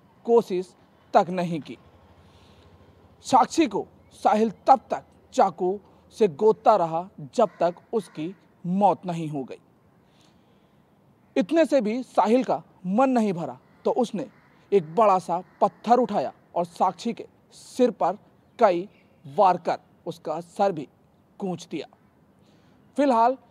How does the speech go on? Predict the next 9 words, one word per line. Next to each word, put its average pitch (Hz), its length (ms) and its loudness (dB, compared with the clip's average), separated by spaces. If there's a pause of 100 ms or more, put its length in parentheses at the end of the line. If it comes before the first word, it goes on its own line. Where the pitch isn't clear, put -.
(140)
इस 220 180 -4
मामले 240 380 2
की - 160 -14 (180)
जानकारी 170 720 -2 (140)
जैसे 214 460 0
ही 185 220 -4 (220)
पुलिस 208 280 2
को 220 120 -2
लगी, 143 280 -2